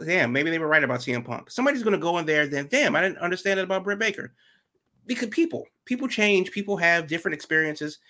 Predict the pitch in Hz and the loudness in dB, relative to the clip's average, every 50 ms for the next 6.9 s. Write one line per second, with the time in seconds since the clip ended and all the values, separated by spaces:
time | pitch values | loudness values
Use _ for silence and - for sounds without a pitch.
0 | _ _ _ _ - 160 165 - 208 220 220 - 208 180 175 165 165 156 170 160 | _ _ _ _ -4 0 2 4 4 4 4 2 0 2 2 2 2 4 4 2
1 | 147 147 135 147 156 165 - 151 123 - 147 131 123 - - 165 160 - - 165 | 2 2 0 0 0 -2 -2 -4 -6 -6 -4 -6 -4 -4 -4 -4 -2 0 0 0
2 | 170 165 - 151 139 120 123 143 143 147 139 135 131 - - 143 123 117 117 117 | 0 0 0 -2 -2 2 2 4 4 4 4 2 0 2 4 4 4 4 2 -4
3 | - - - _ _ _ _ _ - - - 240 233 220 202 190 - 208 202 196 | -12 -18 -20 _ _ _ _ _ -4 0 0 0 2 2 0 -2 0 0 0 2
4 | 202 185 170 160 156 127 139 139 143 131 120 - - - _ _ _ _ _ _ | 2 2 2 0 0 0 2 2 2 0 -2 -6 -12 -18 _ _ _ _ _ _
5 | _ _ _ _ _ 151 151 143 151 208 233 269 269 - 220 214 202 185 190 156 | _ _ _ _ _ -16 -6 0 4 4 4 4 4 4 6 6 6 4 2 2
6 | 160 156 151 135 127 127 143 160 151 - - 269 254 226 190 139 123 | 2 4 4 4 2 2 0 -2 -2 0 0 -2 0 0 -2 -4 -4